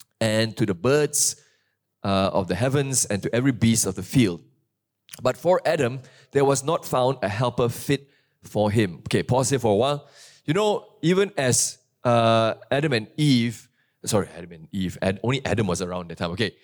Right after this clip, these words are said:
A-, Eve was not existent yet. Okay, it's only Adam, he's the one man. But he was naming the animals.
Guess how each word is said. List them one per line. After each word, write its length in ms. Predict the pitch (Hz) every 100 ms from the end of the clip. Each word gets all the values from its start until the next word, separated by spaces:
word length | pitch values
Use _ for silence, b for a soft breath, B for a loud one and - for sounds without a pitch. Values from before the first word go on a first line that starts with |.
| b -
A-, 80 | - _
Eve 240 | 214 247 180
was 220 | 160 143
not 120 | 185
existent 540 | 127 135 143 175 143
yet. 240 | 131 90 - _ _ _ _ _ _ _ -
Okay, 300 | - 175 - - _ b b b b
it's 140 | 151 208
only 220 | 240 220
Adam, 280 | 180 202 160
he's 140 | 156
the 80 | 160
one 200 | 202 196
man. 280 | 196 147 98 _ _ - - _ b b b b _
But 300 | - 202 196 -
he 180 | -
was 220 | 196 170 131
naming 340 | 175 214 226
the 100 | 170
animals. 440 | 165 185 170 -